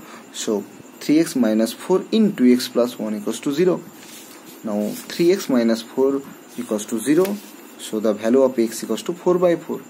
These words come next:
Similarly, x equals to minus four. X plus one equals to zero, x will be minus one. Now the zeros of the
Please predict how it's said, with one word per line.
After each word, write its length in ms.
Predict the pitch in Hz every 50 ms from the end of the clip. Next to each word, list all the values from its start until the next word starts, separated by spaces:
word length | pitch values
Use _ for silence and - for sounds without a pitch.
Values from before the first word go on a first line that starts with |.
| - - - - - -
Similarly, 500 | - - 208 226 208 180 156 135 120 104
x 180 | - - -
equals 200 | 113 113 113 -
to 80 | - 190
minus 320 | 147 101 95 95 95 -
four. 160 | - - - - - - - - - - - - - - - - -
X 140 | 123 -
plus 220 | - 147 139 127 127
one 120 | 120 117 113
equals 220 | 107 107 110 104
to 120 | - 127
zero, 300 | 117 127 - 131 127 123 - - - - -
x 160 | 113 - -
will 80 | 117 113
be 140 | 123 190
minus 440 | 247 269 - 98 95 98 92 - -
one. 160 | - - - - - - - - - - - - - - - - - - - -
Now 120 | 147 147 147
the 160 | 147 160 143
zeros 400 | - 127 127 131 165 185 196 -
of 260 | - - 131 120 120
the 280 | 135 131 127 123 123